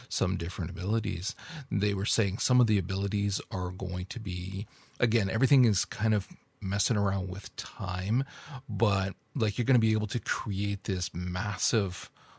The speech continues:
wall of compressed temporal energy. That one's the, uh, Tides of Time, and essentially send that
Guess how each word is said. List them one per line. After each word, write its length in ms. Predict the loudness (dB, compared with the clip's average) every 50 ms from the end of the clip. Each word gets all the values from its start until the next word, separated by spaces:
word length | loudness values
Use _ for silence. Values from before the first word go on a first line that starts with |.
| _ -8
wall 640 | -6 -2 0 0 2 2 2 0 0 -2 -4 -4 -4
of 320 | -4 -6 -6 -6 -8 -10 -14 _
compressed 800 | -8 -4 -2 -2 -4 -4 -8 0 0 2 2 2 2 0 0 -2
temporal 640 | -2 -2 -2 0 -2 -4 -4 -4 -6 -6 -8 -10 _ -4
energy. 760 | -2 0 2 2 2 0 0 -2 -4 -6 -6 -6 -8 -8 -10 -10 -12 -14 -12 -14 -12 -4
That 160 | 0 2 2 4
one's 180 | 2 0 -2
the, 300 | -4 -6 -4 -4 -4 -6 -6
uh, 120 | -8 -8 -8
Tides 300 | -8 -4 -2 -2 -2 -2
of 80 | -6 -8
Time, 500 | -8 -6 -4 -2 -2 -2 -2 -2 -4 -4 -2
and 100 | -2 0
essentially 400 | 2 2 2 2 0 2 0 2
send 500 | 2 4 4 4 6 6 6 6 6 6
that 300 | 6 4 4 2 -2